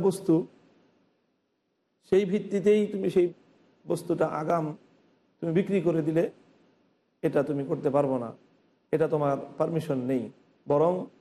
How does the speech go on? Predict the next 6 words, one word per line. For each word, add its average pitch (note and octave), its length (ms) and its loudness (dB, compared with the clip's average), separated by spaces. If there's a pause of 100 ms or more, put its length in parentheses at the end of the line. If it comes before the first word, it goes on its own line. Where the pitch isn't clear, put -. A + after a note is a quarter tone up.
(380)
তোমাকে D3 320 0
বিক্রি E3+ 300 4
করতে D3+ 280 -2
হলে D#3 160 4 (840)
কোনো D3+ 220 4
বস্তু, E3+ 260 0